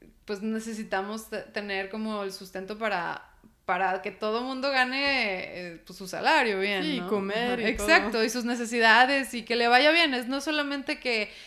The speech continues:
Speaker 1: que compras un, que tengas un salario base y dices, "Ay, no me alcanza para nada", no. O sea, lo que buscamos en Cohen es que todas las personas que estamos aquí, o sea, a lo mejor es un momento ahorita de crecimiento, pero que más a largo plazo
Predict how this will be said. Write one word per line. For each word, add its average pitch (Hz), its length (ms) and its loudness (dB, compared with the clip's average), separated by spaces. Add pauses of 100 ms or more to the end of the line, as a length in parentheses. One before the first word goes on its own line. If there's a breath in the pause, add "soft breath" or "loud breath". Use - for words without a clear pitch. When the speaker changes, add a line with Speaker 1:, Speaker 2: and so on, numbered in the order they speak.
(160 loud breath)
Speaker 1:
que 240 160 -6
compras 247 380 -2
un, 262 180 -6
que 240 80 -2
tengas 240 300 -2
un 254 100 -4
salario 233 400 0
base 233 380 2
y 220 60 -2
dices, 214 260 -6
"Ay, 285 260 -2
no 285 100 -2
me 277 100 0
alcanza 262 340 -4
para 202 160 -8
nada", 202 260 -6
no. 208 300 -6 (300 loud breath)
O 202 100 -10
sea, 226 80 -2
lo 220 120 -4
que 233 80 -4
buscamos 269 440 -2
en 311 160 0
Cohen 262 400 -4
es 226 160 -14
que 247 80 -8
todas 247 180 -4
las 277 100 -4
personas 233 320 -10
que - 60 -10
estamos 220 300 -10
aquí, 226 380 -10 (360 loud breath)
o 220 80 -8
sea, 233 220 2
a 226 60 0
lo 233 100 0
mejor 247 240 0
es 285 120 -4
un 294 160 -2
momento 285 340 -2
ahorita 285 260 -2
de 285 100 -2
crecimiento, 226 600 -4
pero 233 200 -2
que 214 100 -8
más 208 200 -4
a 247 60 -4
largo 240 280 -2
plazo 254 520 -2